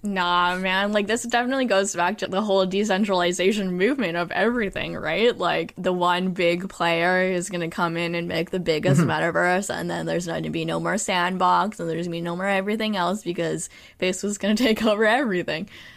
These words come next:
Speaker 1: Yeah. <laughs>
Speaker 2: Jefferson, do you see a way where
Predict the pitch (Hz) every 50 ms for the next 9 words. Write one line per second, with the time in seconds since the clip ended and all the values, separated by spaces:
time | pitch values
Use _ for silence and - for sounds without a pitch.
0 | - - - - - _ _ _ _ _ _ _ _ _ _ _ _ _ _ _
1 | _ _ _ _ _ _ - 170 175 170 - - _ _ _ _ _ _ _ _
2 | - 285 349 339 277 220 - - - - - _ _ _ _ _ _ - - _
3 | - - - _ _ - _ _ _ _ _ _ _ _ _ _ _ - - 175
4 | 170 - 185 170 - 185 165 160 170 185 196 185 - - 220 185 160 147 131 143
5 | 143 151 151 139 139 135 131 127 127 127 -